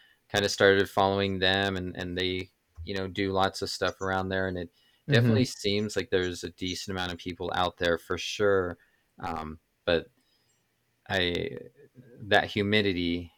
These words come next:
Speaker 1: and
Speaker 2: <laughs>
Speaker 1: heat seems like it might be a little killer.
Speaker 2: Yeah, yeah, I, um, yeah, I, I do know, I don't, I don't personally know the,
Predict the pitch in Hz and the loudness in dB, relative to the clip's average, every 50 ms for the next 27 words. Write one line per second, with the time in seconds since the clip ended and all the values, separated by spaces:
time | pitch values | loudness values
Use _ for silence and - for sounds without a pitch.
0 | _ _ _ _ _ - 92 87 87 165 - 113 104 98 90 - - - - 101 | _ _ _ _ _ -8 -4 0 2 2 4 4 2 0 -2 -4 -6 -8 -4 -2
1 | 92 92 90 85 87 85 85 - - 87 87 87 87 85 - 92 87 87 92 90 | -2 -2 -2 0 0 0 0 2 0 -2 0 -2 -2 -2 -2 -2 0 0 0 0
2 | 90 87 - - 95 92 87 90 85 - - - - - - - - - _ _ | 0 0 2 4 4 4 4 4 0 0 -4 -12 -12 -12 -12 -18 -20 -20 _ _
3 | - 139 143 131 135 131 127 123 117 113 107 107 - - - 143 131 131 127 123 | -4 0 6 10 10 12 12 12 10 8 6 2 0 -4 -4 0 2 4 4 4
4 | 120 117 110 - - - 135 123 120 123 123 120 117 113 104 104 98 98 101 113 | 4 4 2 2 2 2 2 4 4 6 6 6 6 4 4 2 0 0 -2 -4
5 | - _ - - - - - _ _ _ _ _ _ _ _ - 131 135 139 135 | -4 _ -18 -16 -16 -16 -18 _ _ _ _ _ _ _ _ 4 10 12 12 12
6 | 123 110 90 131 135 135 131 - - 135 135 131 123 143 147 151 143 135 135 131 | 12 10 8 8 8 8 8 8 8 8 6 6 6 6 6 6 8 8 8 10
7 | 127 131 131 131 135 135 135 135 - - _ _ _ _ _ _ _ _ - - | 10 12 10 10 10 8 6 4 2 0 _ _ _ _ _ _ _ _ -2 4
8 | 143 147 156 185 185 - - 156 185 196 170 151 135 - - - - 170 180 175 | 6 8 10 10 8 8 8 8 8 8 6 4 0 -2 -2 6 8 8 8 8
9 | - - 196 196 190 175 170 156 151 151 151 156 160 160 160 151 139 135 127 123 | 4 4 4 4 4 6 6 6 8 10 10 10 12 10 10 10 10 10 12 12
10 | 117 117 117 | 10 8 4